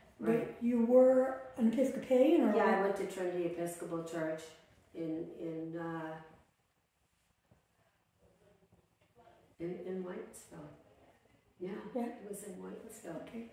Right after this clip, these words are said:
Speaker 2: It's been a long time. I know the church is still there. <clears throat> The church is still functioning.
Speaker 1: Yep. Um,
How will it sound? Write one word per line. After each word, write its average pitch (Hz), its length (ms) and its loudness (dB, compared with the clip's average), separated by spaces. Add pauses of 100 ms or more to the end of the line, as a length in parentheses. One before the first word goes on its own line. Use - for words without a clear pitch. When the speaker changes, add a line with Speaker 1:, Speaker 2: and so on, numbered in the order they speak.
(240)
Speaker 2:
It's - 120 -20
been 190 140 -6
a 185 160 -4
long 190 260 -4
time. 196 280 -4
I 175 80 2
know 233 240 2
the - 80 -2
church - 280 -6
is - 120 -10
still 165 260 -6
there. 165 340 -4 (560)
<clears throat> - 0 -
The - 640 6
church 185 240 0
is - 60 -10
still 156 220 -4
functioning. - 640 -6 (180)
Speaker 1:
Yep. 311 320 -6 (560)
Um, 233 500 0